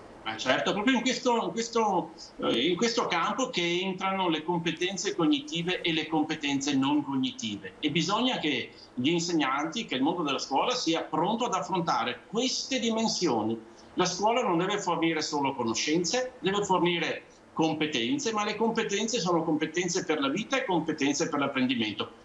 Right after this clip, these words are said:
Quindi sono di vario tipo. E certo dobbiamo far fronte a difficoltà che i ragazzi hanno incontrato. Dirò di più che queste difficoltà sono state anche,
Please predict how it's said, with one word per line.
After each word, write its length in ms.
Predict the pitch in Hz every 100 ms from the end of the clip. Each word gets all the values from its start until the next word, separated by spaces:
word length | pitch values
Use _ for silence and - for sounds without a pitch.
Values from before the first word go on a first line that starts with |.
| -
Quindi 180 | 214 226
sono 220 | 190 202
di 160 | 180
vario 680 | 151 139 139 143 160 156 156 -
tipo. 420 | 123 110 117 - - - -
E 180 | 175 185
certo 340 | 247 262 330
dobbiamo 280 | 285 165 151
far 200 | 151 135
fronte 520 | 143 151 151 190 170 - -
a 140 | - 139
difficoltà 920 | 156 165 160 156 143 - 131 135 - - -
che 100 | 147
i 80 |
ragazzi 440 | 143 127 127 127 151
hanno 120 | 131
incontrato. 640 | 135 131 127 127 113 -
Dirò 260 | 110 185 202
di 120 | 190
più 240 | 170 254 269 - - - -
che 300 | - 226 233
queste 280 | 247 262 311
difficoltà 680 | 247 - 226 254 247 139 123
sono 240 | - 165
state 440 | 165 170 175 - 214
anche, 720 | 175 196 190 214 180 131